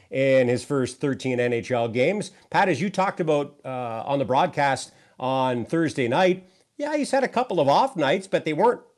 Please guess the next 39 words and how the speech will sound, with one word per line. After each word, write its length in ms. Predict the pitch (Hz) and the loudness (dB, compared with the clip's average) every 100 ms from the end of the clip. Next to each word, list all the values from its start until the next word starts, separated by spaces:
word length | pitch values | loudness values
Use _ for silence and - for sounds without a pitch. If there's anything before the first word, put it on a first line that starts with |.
| _ | _
horrible 640 | _ - 131 214 277 135 107 | _ -6 6 8 10 8 2
nights. 500 | 92 90 160 - - _ _ _ _ _ | 0 -2 -4 -8 -16 _ _ _ _ _
Uh, 200 | - - | -12 -10
just 320 | 131 151 196 - _ _ | -4 -2 -2 -6 _ _
a 60 | - | -8
little 240 | 214 247 | -2 2
off, 440 | 214 - 240 - - | 4 6 4 0 -16
which, 380 | - 175 151 - 170 - | -4 -4 -4 -10 -18 -14
uh, 60 | - - - - - | -16 -14 -16 -16 -20
can 160 | - 190 | -4 -2
be 140 | 180 | 2
expected 480 | 175 - 185 196 - | 0 2 0 0 0
not 120 | 160 | 0
only 140 | 214 151 | 0 -2
from 140 | 135 | -2
a 40 | 123 | 0
young 220 | 147 226 | 2 2
player, 300 | - 127 151 | 2 2 2
but 180 | 147 143 | 0 -2
from 160 | 135 | 2
any 180 | 196 302 | 4 4
player 320 | 294 123 107 | 2 0 0
in 100 | 98 | -2
this 180 | 98 - | -6 -6
league. 160 | 110 131 | -4 -4
It's, 180 | 123 - - | -8 -14 -8
it's 140 | 160 | -4
hard 460 | - 226 285 98 - - _ | 4 6 6 4 -2 -14 _
to 60 | - | -8
play 220 | - 147 | 2 4
at 60 | 135 | 6
a 40 | |
high 140 | 123 131 | 4 4
level 300 | 131 127 123 | 4 2 0
in 80 | |
the 100 | 123 | 2
N 80 | 123 | 2
H 220 | 123 113 | 0 0
L 320 | 135 123 117 | 2 2 2